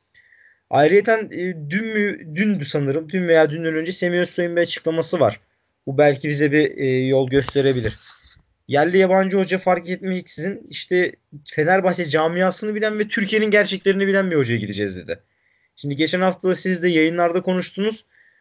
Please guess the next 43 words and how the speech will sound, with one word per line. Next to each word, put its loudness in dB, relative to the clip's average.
İşte -4
Roger 2
Schmidt -2
ismi, -2
Jorge 4
Jesus 0
ne 0
olursa 2
olsun -2
ben 2
geleceğini 0
düşünmüyordum -4
da 2
hani 0
taraftarın 4
yine 2
ortaya 2
attığı -8
bir -8
isim. -8
Belirli 4
isimler 2
var. 4
Fakat 0
şimdi -2
bu 4
açıklamayı 0
yaparak 2
Semih -4
Özsoy, -2
daha 2
doğrusu -2
bu 2
açıklamayı -2
yaptıktan -2
sonra -4
benim 0
kafamda 2
canlanan 0
iki, -4
üç -4
isim -2
var. 0